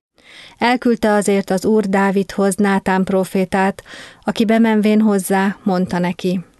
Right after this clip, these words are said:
„Két ember volt egy városban, egyik gazdag, a másik szegény. A gazdagnak felette sok juhai és ökrei voltak, a szegénynek pedig semmilyen nem volt egyéb egy kis nőstény báránykájánál,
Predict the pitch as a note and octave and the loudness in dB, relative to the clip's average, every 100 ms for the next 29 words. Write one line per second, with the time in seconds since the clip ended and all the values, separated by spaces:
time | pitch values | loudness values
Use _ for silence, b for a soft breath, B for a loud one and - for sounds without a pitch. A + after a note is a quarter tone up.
0 | _ _ B B B B - D4 C#4 A#3+ | _ _ B B B B -2 0 2 2
1 | A3+ G#3+ G3+ G3 G3 F#3 G3+ G3+ G3 G3 | 2 2 2 0 0 0 0 0 0 -2
2 | G3 G#3 A3 - - G3+ F#3+ F#3 F#3+ G3+ | 0 0 0 -2 -4 -2 -2 -2 0 0
3 | G3+ A3 G#3+ - G#3 F#3+ - F#3 - F3+ | 0 -2 -2 -2 -2 -2 -4 -6 -4 -4
4 | F3+ F3 G3 - B B B B A#3+ C4 | -2 -2 -4 -8 B B B B -2 0
5 | C#4+ B3 A#3 A#3 A#3 A#3+ G#3+ G#3 G3 - | 2 2 2 2 0 0 0 0 -4 -2
6 | G3 - A3 G#3 G#3 G3 F#3 F3+ - G3+ | -4 0 0 2 2 2 0 -2 -2 0
7 | F#3+ F#3+ F#3+ F#3 F#3+ F#3+ - B B B | 0 2 0 0 -2 -4 -8 B B B
8 | B - C#4+ C4+ C4 B3 A#3+ - A#3 A3+ | B -2 0 2 2 2 2 0 -2 -2
9 | - A3 A3 G#3+ G#3 G3+ G3+ G3 F#3 F#3+ | 0 2 4 4 2 2 2 0 0 0
10 | F#3+ F#3+ - F#3 - G#3 - G3 G3+ G3 | 0 0 -2 -6 -2 -2 -2 0 0 0
11 | G#3 G3+ G3 F#3+ F#3+ G3 G3 F#3+ G3 G3 | 0 0 2 0 0 -2 0 0 0 2
12 | G3 G3+ G#3 | 2 0 -2